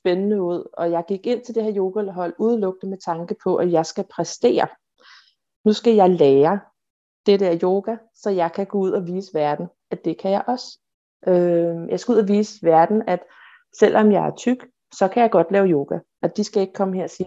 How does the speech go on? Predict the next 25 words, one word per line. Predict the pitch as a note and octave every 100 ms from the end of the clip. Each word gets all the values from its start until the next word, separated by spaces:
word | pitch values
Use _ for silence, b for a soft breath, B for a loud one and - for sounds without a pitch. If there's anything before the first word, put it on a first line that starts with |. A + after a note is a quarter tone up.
| -
noget | E3
til | E3
mig | E3+ G#2 D3+ _ _ -
om, | E3
at | D#3 -
det | E3
kan | - -
jeg | -
ikke. | - _ b
Så | -
der | E3
var | E3+
også | G#3+ B3+
noget | A#3+
stædighed | - G#3 G#3 A#3+ A3+ F3+ E3 _ _ _ F#3
i | E3+
det. | E3 E3+ _ -
Men | F3 F3
igen, | F#3 G3+ G#3
så | G3+
er |
det | F#3+
desværre | F#3+ F#3 F3+
ikke | F#3 -
stædighed | F3+ F3 G3